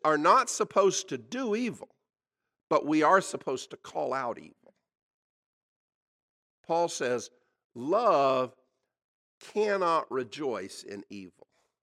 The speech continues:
Love bears all things,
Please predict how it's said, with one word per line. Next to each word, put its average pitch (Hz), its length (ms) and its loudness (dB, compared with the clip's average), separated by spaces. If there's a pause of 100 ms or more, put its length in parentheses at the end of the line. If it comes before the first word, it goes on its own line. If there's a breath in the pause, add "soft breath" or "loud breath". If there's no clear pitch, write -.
(1200)
Love 143 220 -2
bears 151 280 0
all 180 220 2
things, 226 500 -2